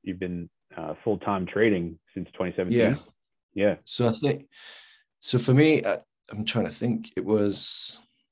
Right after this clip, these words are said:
Speaker 2: um, he hasn't been on it for a long time. I think it was Macro Voices, the podcast.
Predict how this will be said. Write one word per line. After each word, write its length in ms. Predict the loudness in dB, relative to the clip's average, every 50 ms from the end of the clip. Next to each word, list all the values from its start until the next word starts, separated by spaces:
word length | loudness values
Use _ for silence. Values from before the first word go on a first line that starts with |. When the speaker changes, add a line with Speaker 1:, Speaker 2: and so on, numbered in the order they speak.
| _ _ _ _ _ _ -18 -12
Speaker 2:
um, 600 | -10 -8 -8 -8 -8 -10 -10 -10 -10 -10 -12 -16 _ _ _ _ _ _ _ _
he 80 | -12 -6
hasn't 280 | 0 0 2 2 4 4
been 120 | 4 6
on 100 | 6 4
it 120 | 2 2
for 80 | 2 0
a 40 | 2
long 120 | 2 0
time. 260 | 0 2 2 4 4
I 40 | 4
think 260 | 2 2 -2 -2 0
it 40 | 0
was 120 | 0 0 0
Macro 380 | -2 -4 -4 -6 -4 -6 -4
Voices, 480 | -2 0 0 0 0 -2 -6 -8 -8 -8
the 80 | -10
podcast. 640 | -6 -4 -4 -2 -2 -2 -2 -2 -2 -4 -10 -14 -20